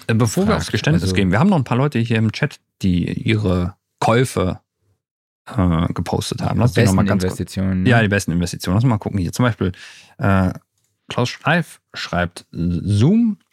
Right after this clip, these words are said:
Speaker 1: U A C zweihundertzweiunddreißig. Was ist das? Das ist ein Audiointerface wahrscheinlich, ne? So vom Namen her hätte ich jetzt gesagt. Genau. Zoom F drei.
Speaker 2: Ja, finde ich gut, dass die gut ankommen, tatsächlich,
Speaker 1: Ja.
Speaker 2: muss ich sagen. Ich hatte mir so ein bisschen, gut, hatte diese,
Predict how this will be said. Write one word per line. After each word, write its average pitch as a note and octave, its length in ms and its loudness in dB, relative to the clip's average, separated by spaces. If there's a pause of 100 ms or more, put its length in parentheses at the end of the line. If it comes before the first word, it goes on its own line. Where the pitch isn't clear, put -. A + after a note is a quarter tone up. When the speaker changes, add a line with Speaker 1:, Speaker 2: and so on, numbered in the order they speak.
(220)
Speaker 1:
U F#3 160 2
A D#3+ 160 0
C C3+ 420 0
zweihundertzweiunddreißig. A#2+ 960 0
Was G#2 160 -2
ist E3 80 -4
das? F#2 120 0
Das G#2 120 2
ist - 0 -
ein - 180 -2
Audiointerface B2+ 600 0
wahrscheinlich, F2 400 -2
ne? - 160 2
So G2 100 -2
vom F2+ 180 -2
Namen F2+ 220 2
her A#2 100 2
hätte G#2+ 100 -2
ich A#2 40 -2
jetzt - 140 -6
gesagt. G2+ 420 -4 (880)
Genau. F#2+ 280 0 (340)
Zoom D#3 200 4
F B2+ 140 0
drei. C3 380 0
Speaker 2:
Ja, F3 60 0
finde D#3 260 0
ich C3 100 -4
gut, E3+ 240 0
dass F#3 140 0
die D3+ 120 -2
gut C#3+ 180 -2
ankommen, F2+ 640 -2
tatsächlich, G2 420 -4
Speaker 1:
Ja. F#2 140 2 (140)
Speaker 2:
muss F#2 160 -6
ich F#2 120 -8
sagen. F#2 280 -4
Ich G2 160 -10
hatte G#2+ 180 -4
mir A2+ 140 -2
so A2 80 -2
ein G2+ 120 0
bisschen, C#3+ 600 -2 (840)
gut, - 160 -2
hatte G2+ 160 -2
diese, G2 420 -2